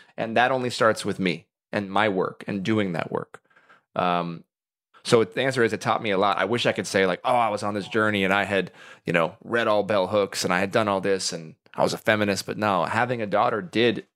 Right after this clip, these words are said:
accelerate and put it into hyperdrive. Um, 'cause we gotta have a s-, we need to, we need to create a safer world, not just for women, but for queer folks and trans folks and,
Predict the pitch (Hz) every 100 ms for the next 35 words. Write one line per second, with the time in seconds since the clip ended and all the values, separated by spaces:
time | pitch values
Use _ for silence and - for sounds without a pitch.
0 | _ - 92 - - - 107 92 85 82
1 | - - - 113 98 95 85 85 98 90
2 | 82 85 - 50 _ _ _ _ _ _
3 | - 50 50 - _ _ _ _ _ _
4 | _ _ 107 110 107 123 107 90 - 107
5 | 110 120 113 - 104 107 113 120 - 110
6 | 107 - 110 104 95 113 90 98 139 131
7 | 131 - 78 131 127 78 73 - - 143
8 | 131 110 90 - 85 - 143 127 - 90
9 | - - 87